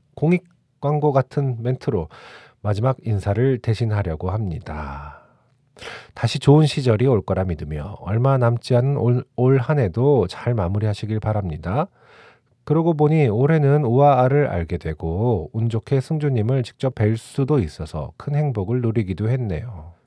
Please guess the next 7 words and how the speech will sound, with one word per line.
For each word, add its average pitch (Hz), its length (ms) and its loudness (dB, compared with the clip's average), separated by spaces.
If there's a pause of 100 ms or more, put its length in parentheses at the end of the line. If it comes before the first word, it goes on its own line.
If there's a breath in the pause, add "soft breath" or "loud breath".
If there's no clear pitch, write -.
청취자분들도 139 1040 4
힘내시고요. 117 1000 4 (180)
또 170 120 4
마음속의 156 880 4
이야기가 135 480 2
흘러넘칠 147 640 0
때 80 280 -4